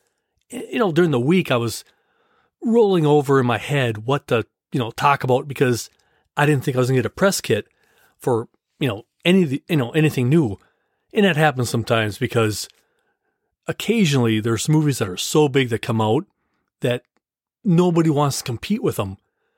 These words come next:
So nobody puts out a movie for that week. And you're like, "Oh, come on, guys. Dude, there's other people who wanna see other movies." But occasionally that happens because a movie is so big, they don't wanna compete. That all being said,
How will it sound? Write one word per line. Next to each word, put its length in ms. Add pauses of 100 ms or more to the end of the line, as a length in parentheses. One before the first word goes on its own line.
(160)
So 460 (300)
nobody 680
puts 280
out 120
a 40
movie 280
for 160
that 180
week. 360 (540)
And 100
you're 200
like, 240
"Oh, 240
come 280
on, 220
guys. 580 (440)
Dude, 300 (400)
there's 200
other 140
people 240
who 80
wanna 180
see 180
other 140
movies." 520 (600)
But 140
occasionally 480
that 200
happens 460
because 320
a 40
movie 240
is 80
so 280
big, 480 (640)
they 220
don't 120
wanna 180
compete. 580 (320)
That 260
all 140
being 180
said, 460